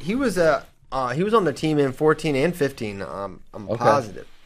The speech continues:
Speaker 1: He had a crazy controversial match with Lebedev at the twenty fifteen Vegas
Speaker 2: Hmm.
Speaker 1: Worlds.
Speaker 2: Got it.
Speaker 1: Um, so yeah, he's been in, been in the streets. Uh, but yeah, nineteen eighty-three. So he's, like, thirty-eight.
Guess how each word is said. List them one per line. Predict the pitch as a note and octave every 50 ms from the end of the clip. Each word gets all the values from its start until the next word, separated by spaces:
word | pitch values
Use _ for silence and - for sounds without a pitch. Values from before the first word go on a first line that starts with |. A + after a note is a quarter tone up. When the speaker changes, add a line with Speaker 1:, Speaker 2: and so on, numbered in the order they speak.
| - -
Speaker 1:
He | D3
had | D#3+ D#3
a | C#3+
crazy | A#2 - - D3 D3 D#3+ D#3 D#3+
controversial | - D#3+ D#3 C#3+ C3+ C3+ B2+ C#3+ C#3 - C3
match | C3+ C3+ C#3+ D3 -
with | B2 A2 G#2+
Lebedev | A#2 C3+ C#3+ C#3+ B2 A2+ G#2+ G#2+ G#2 G2+ - -
at | G#2+ A2+ A2 A2 G#2+ - -
the | -
twenty | G#2+ - B2+ B2+ B2 B2
fifteen | A#2+ - B2 A2+ - - A#2 A2+ A2
Vegas | G2+ A2+ A2+ A2 A2 G2+
Speaker 2:
Hmm. | G2 G2
Speaker 1:
Worlds. | A2+ A2 G#2 F2+ D#2 D#2+ - - - - - - - - - - _ _ - - - - - -
Speaker 2:
Got | F2 E2+ E2+ D#2 C2+ -
it. | - - _ _ _ _ _ _ _ - F#2+
Speaker 1:
Um, | F#2 F2 F2 E2+ D#2+ E2 F#2+ - _ _ - - _ _ _
so | - C#3
yeah, | C#3
he's | C3 F3 A#3 C#4+
been | - E4 B3+ F3
in, | D3+ C3+ C3 C3+ - - - - - _ -
been | A#2 C#3 C3 C3
in | A#2+ A#2
the | A2
streets. | G#2+ - - - F#2 G#2 B2+ - - - - - - _ _ _
Uh, | G2+ G2 F#2 F#2 - - F#2 - _ _ _ _ _ _ _ _ _ _ _ _ _ _ _ _ _ _ _ _ -
but | G#2+ G#2
yeah, | A2+ C3 A#2
nineteen | G2+ F#2+ G#2 B2+ - - - D3 C#3
eighty-three. | - B2 C3 C3 A2+ - - B2 A#2+ G#2 F#2+ F#2
So | - - A2
he's, | A#2 C#3+ D3
like, | D#3+ C#3+ B2 - - - -
thirty-eight. | - F#2+ A2 A2+ G2+ G#2 A#2+ C3+ B2+ A2 - _